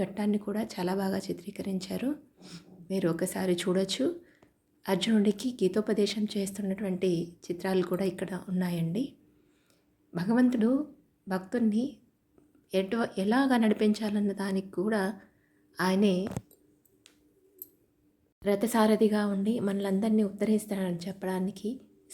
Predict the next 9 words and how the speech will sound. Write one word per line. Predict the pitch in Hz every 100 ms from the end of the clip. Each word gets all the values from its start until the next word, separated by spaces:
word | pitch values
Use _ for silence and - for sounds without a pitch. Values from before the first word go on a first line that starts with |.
| -
సాక్ష్యమే | 175 185 - 190 190 190 - _ _ - _ _ _ _ _ 202
ఈ | 196 196
కురుక్షేత్రము. | 196 208 - 180 175 170 190 294 - _ _ _ _ _ _ _ _ _ _ _ -
ఇక్కడ | 202 247 240
కొన్ని | 220 220
కాళీమాత | 220 208 208 247 226 208
ఐడియల్స్ | 208 196 190 190 196
కూడా | - 202
ఉన్నాయి. | 185 175 175 170 208